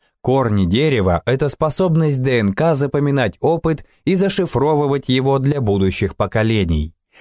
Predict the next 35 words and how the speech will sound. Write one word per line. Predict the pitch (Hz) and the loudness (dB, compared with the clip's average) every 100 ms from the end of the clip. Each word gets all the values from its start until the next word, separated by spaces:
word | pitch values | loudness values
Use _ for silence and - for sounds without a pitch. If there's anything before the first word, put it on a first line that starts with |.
| - | -8
Так | - 127 | -4 -2
что | - 135 | -2 -4
в | 127 | -2
следующий | 165 185 165 165 147 147 | 0 0 2 0 0 0
раз, | 139 135 104 - | 2 2 0 -2
когда | 113 120 131 | -2 0 0
вы | 131 | 0
не | 131 135 | 2 0
подхватите | 104 98 - 104 107 101 87 92 | 0 -4 -2 0 0 -2 -2 -2
простуду, | - 85 - 139 151 95 | -2 -4 -2 -2 0 0
которая | 80 98 147 139 127 | -2 -2 0 0 0
косит | 147 143 127 - | -2 -2 -4 -6
всех | - 123 117 - | -4 -2 -2 -2
вокруг – | 87 - 135 170 - _ _ | -4 0 -2 -2 -6 _ _
Помните, | 110 127 147 143 131 131 | 0 2 2 0 0 0
что | 127 - 110 - | 0 0 -2 0
этим | 175 190 180 165 - _ | -2 0 2 0 -2 _
вы | 95 120 | 0 2
обязаны | 131 170 147 143 135 | 2 2 0 0 -2
самой | - 196 190 170 170 | -2 0 2 2 0
первой | 139 135 135 123 120 | 0 0 2 0 0
молекуле | 113 117 101 98 101 98 92 | 2 2 0 0 0 0 0
Д | 92 | 0
Н | 92 90 | 2 0
К. | - 92 78 - _ _ _ _ - | 0 0 -2 -8 _ _ _ _ -4
Эпигенетика | 143 131 110 98 107 175 185 165 156 | -2 0 0 2 2 0 0 -2 -2
предполагает, | 147 131 - 104 107 143 170 160 | 0 -2 0 0 2 2 2 0
что | - 135 | -4 -4
клетки | - 196 190 - | 0 0 0 0
нашего | 165 165 151 117 107 | 0 0 0 0 0
организма | 98 95 110 170 147 151 | 0 0 0 0 0 0
могут | 147 185 180 170 | 2 0 0 -2
по-своему | - 110 - 143 165 156 147 | -4 -4 -2 0 2 2 0
запоминать | 151 156 160 151 123 92 | 0 0 0 2 0 -2
всё, | - - 156 160 | -6 -2 0 0